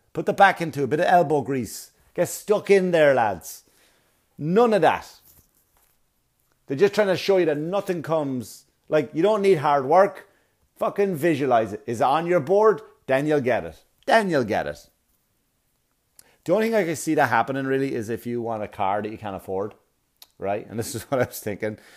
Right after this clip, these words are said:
If you want, let's say, like, I'll, I'll fucking pick any car. I don't know, like an, an, an, a Lexus, right?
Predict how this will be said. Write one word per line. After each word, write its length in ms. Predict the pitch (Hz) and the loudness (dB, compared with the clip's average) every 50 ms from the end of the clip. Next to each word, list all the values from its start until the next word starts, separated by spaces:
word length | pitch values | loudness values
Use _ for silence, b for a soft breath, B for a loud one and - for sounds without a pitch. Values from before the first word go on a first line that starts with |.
| B B B B | B B B B
If 100 | - 123 | -8 -6
you 140 | 139 139 | -4 -2
want, 240 | 123 127 120 117 113 | -2 -2 -2 -2 -4
let's 180 | 113 107 - - | -6 -8 -8 -8
say, 140 | 113 104 98 | -8 -6 -6
like, 180 | 95 90 - | -6 -6 -4
I'll, 140 | 123 117 101 | -2 -4 -2
I'll 200 | - 92 90 - | -2 -6 -8 -8
fucking 240 | - 92 - 78 76 | -12 -12 -12 -14 -16
pick 200 | - 98 87 85 | -16 -14 -14 -14
any 140 | 80 82 80 | -14 -16 -16
car. 280 | - 82 76 73 73 78 | -14 -14 -14 -14 -14 -14
I 80 | 85 | -14
don't 120 | 87 80 76 | -14 -14 -14
know, 80 | 76 | -14
like 180 | 73 80 - - | -16 -16 -16 -16
an, 140 | 78 - _ | -20 -18 _
an, 120 | 90 87 87 | -20 -18 -16
an, 160 | 90 90 90 | -16 -16 -14
a 760 | 98 - - 82 95 101 - - 95 98 92 92 101 107 107 | -14 -14 -14 -12 -12 -12 -12 -14 -18 -18 -18 -16 -10 -8 -4
Lexus, 480 | 110 104 92 - - 69 78 - _ | -4 -4 -6 -6 -12 -20 -20 -20 _
right? 240 | - 90 95 110 104 | -8 -4 -4 -4 -6